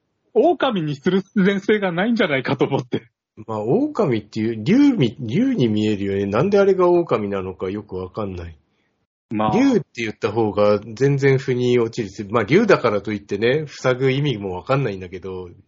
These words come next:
Speaker 1: でも竜だよね、あんな伸びてたら。
Speaker 2: なんか、あと、あれなのかなと思って、あの、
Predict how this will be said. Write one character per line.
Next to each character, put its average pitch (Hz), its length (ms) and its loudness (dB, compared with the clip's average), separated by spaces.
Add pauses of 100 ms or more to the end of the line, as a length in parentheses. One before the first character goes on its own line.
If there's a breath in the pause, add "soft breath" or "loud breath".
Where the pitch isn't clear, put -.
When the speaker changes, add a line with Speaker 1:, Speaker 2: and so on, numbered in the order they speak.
(420 loud breath)
Speaker 1:
で 120 140 -6
も 120 100 -6
竜 147 320 2
だ 202 120 6
よ 104 160 -4
ね、 107 240 -6
あ 101 80 -8
ん 98 100 -12
な 101 300 -8
伸 104 140 -10
び 95 140 -12
て 95 100 -14
た 90 160 -18
ら。 90 180 -18 (840 loud breath)
Speaker 2:
な 202 140 -2
ん 226 60 -10
か、 135 200 0
あ 123 80 0
と、 135 320 0
あ 135 60 0
れ 214 120 0
な 262 120 0
の 269 100 2
か 156 140 -2
な 127 160 -2
と - 100 -4
思 104 80 0
っ - 20 -6
て、 - 160 -4 (100)
あ 123 120 -2
の、 113 380 0